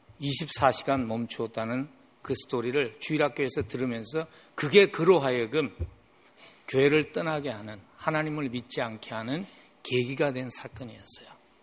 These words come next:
그래서 그가 슈퍼컴퓨터에다가 사라진 시간의 연대와 여호수아 때의 연대를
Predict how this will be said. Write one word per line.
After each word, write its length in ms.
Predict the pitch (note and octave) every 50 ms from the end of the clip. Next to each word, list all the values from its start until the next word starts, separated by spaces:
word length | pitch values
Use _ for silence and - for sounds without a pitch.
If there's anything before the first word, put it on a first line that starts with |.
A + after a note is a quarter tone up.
| _ _ _ _ _ _ _ _ _ _ _ _ _ _ _ _ _ _ _ _ _ _ _ _ -
그래서 240 | - D3 C3+ - D3+
그가 540 | - - A#2+ A2 B2 A#2 G#2+ - - - - - - - _ _ - _ _ _ _ _ _ _ _ -
슈퍼컴퓨터에다가 1300 | - - - - F3 F3 E3 - D#3 D3 - - C#3 B2+ B2 A#2 G#2+ A2 A2 A2 C#3 D3+ C#3 - - - - - _ _ _ _ _ _ _ _ - - _ - -
사라진 680 | - - - - G#3+ G#3+ A3 G#3 G#3 F3+ G3 G#3 G#3 G3
시간의 640 | - - - - G3 G#3+ G3+ F#3+ F#3+ F#3+ F3+ C#3+ B2
연대와 580 | B2 A#2+ A2+ A#2 A#2 A#2+ C3+ B2+ A2+ - - - - - _ _ _ _ _ _ _ _ - A2+
여호수아 680 | A#2 B2+ C3+ C#3+ D3 D#3 D3+ - - E3+ D#3+ D3+ D3+ -
때의 400 | - D3 C#3 C#3+ D3+ D#3 C#3+ A2+
연대를 560 | A2 A#2 A#2 A#2 A2 B2 A#2 C3 D#3+ F#3+ G#3